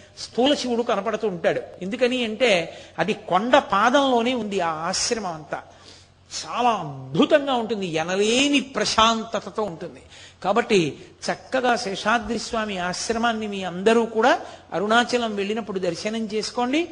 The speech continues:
అటువంటి మహాపురుషుని యొక్క అనుగ్రహం మనందరికీ కలగాలి అని ఆ అరుణాచలేశ్వరుణ్ణి, అపితకుచాంబని, కామాక్షి పరదేవతని ప్రార్థన చేద్దాం. అసలు అరుణాచలము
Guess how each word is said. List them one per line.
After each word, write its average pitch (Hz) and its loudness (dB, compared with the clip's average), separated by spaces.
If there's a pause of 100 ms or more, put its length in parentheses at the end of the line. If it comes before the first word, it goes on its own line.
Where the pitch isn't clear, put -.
(260)
అటువంటి 196 -2
మహాపురుషుని 208 0
యొక్క 190 -6
అనుగ్రహం 170 2 (320)
మనందరికీ 202 2
కలగాలి 180 4
అని 196 2 (340)
ఆ 175 0
అరుణాచలేశ్వరుణ్ణి, 190 0 (120)
అపితకుచాంబని, 185 -2 (440)
కామాక్షి 214 4
పరదేవతని 185 2 (300)
ప్రార్థన 175 2
చేద్దాం. 180 6 (480)
అసలు 220 2 (100)
అరుణాచలము 196 6